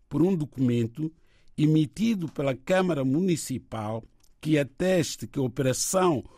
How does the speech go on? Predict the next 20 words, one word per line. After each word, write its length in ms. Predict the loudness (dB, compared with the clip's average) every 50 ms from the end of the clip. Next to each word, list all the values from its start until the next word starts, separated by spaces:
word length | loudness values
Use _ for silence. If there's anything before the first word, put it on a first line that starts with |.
| _ _ _ -12 -4
urbanística 1200 | -2 -2 0 0 -2 0 2 4 4 4 4 4 2 -2 -4 -6 -6 -6 -6 -2 0 0 0 -2 _ _ _ _
constitui, 760 | 0 2 2 2 2 -2 -8 -8 -8 -8 -8 -6 -4 -2 0
nos 200 | 0 0 -2 -2
termos 380 | -4 -4 0 2 2 0 0 -2
da 140 | -2 -2
lei, 400 | -2 -2 0 0 0 0 0 -2 -6 -12 _ _ _ _ _ -2
uma 220 | 0 2 2 4
obra 580 | 4 4 4 4 4 4 4 2 -2 -4 -4 -4
de 140 | -4 -6
demolição 840 | -4 -2 0 0 2 2 0 -2 -4 -4 -4 -2 -2 -2 -2 -4 -6 -6
ou 160 | -4 -2 -2
uma 160 | 0 2 2
obra 640 | 2 4 4 6 6 6 4 2 0 -6 -6 -6 -6 -10 -14 -20 -20 _ -18
de 120 | -8 -6 -6
remodelação 1080 | -4 0 0 2 4 4 2 2 0 -2 -2 -2 -2 -4 -4 -2 0 0 0 0 -2 -4 -8
ou 200 | -6 -2 -2 -2
restauro 520 | -2 -4 -8 -8 -4 -2 0 0 0 -2 -4 -6 -2
profundos 840 | 0 0 0 0 -2 -4 -4 0 2 2 2 2 0 -4 -6 -10 -14 -18 -20 -20 _ -20 -20 -20 -16 -4
que 100 | 0 2
obriguem 680 | 2 2 2 2 0 0 2 2 0 0 -2 -2 -2 -4